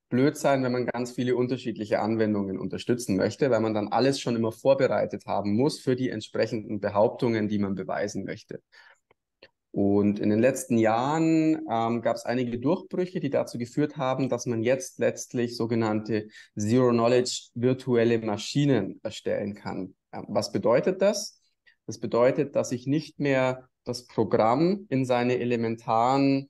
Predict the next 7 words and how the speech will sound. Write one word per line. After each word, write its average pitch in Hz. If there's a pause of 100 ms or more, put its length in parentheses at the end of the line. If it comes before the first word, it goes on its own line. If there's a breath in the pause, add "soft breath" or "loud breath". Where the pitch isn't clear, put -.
Instruktionen 131
zerlege 139
und 127
dann 131
auf 117
Basis 123
dieser 110